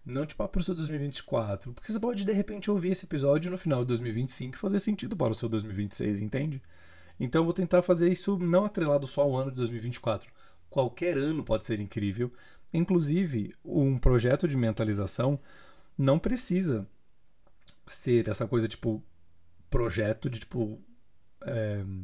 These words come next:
quadradinho, esse formato, tipo, "Ah, preciso embarcar num projeto novo." Não, a qualquer momento você pode começar a sua mentalização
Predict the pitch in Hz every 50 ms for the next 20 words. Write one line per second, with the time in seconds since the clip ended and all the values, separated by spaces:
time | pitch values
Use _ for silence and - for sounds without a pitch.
0 | 92 - - - - - - - - - 131 123 120 123 117 117 110 104 110 117
1 | 123 156 208 - - - - 120 113 117 117 123 123 - - - - 202 196 185
2 | - - - - - - - - 156 147 135 - 165 160 170 170 151 135 127 -
3 | - 160 175 180 170 156 143 - 131 127 120 104 165 196 202 190 - 185 160 131
4 | 120 147 - - 110 87 - - - - - 120 - - 190 196 185 185 - -
5 | 160 151 - - 156 143 131 120 - 131 123 - - 123 117 113 120 104 104 98
6 | 98 92 - - 113 117 160